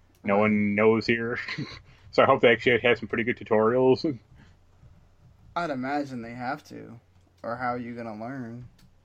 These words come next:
Speaker 1: There's some, uh, like, and it's funny, in Yakuza games, there's always a Mahjong. No, not,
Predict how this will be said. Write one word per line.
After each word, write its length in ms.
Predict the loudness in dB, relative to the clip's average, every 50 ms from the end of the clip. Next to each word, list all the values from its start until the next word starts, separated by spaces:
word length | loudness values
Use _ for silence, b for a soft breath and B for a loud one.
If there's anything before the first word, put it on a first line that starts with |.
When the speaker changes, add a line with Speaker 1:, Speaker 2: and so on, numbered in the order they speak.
| _ _ _ _
Speaker 1:
There's 200 | 2 4 4 4
some, 200 | 4 4 6 6
uh, 320 | 8 8 8 8 8 6 4 0 -2 -2
like, 100 | 0 2
and 120 | 2 2 0
it's 100 | 0 2
funny, 200 | 2 2 2 4
in 80 | 2
Yakuza 480 | 0 0 2 2 2 2 4 2 0 2
games, 300 | 2 2 2 2 2 0
there's 120 | 0 2
always 220 | 6 6 6 6 6
a 40 | 4
Mahjong. 840 | 4 6 8 8 8 6 4 4 2 2 2 2 0 -2 -4 -8 -12 -16 _ _ _ _ _ _ _ _
No, 80 | 2 4
not, 240 | 6 6 4 4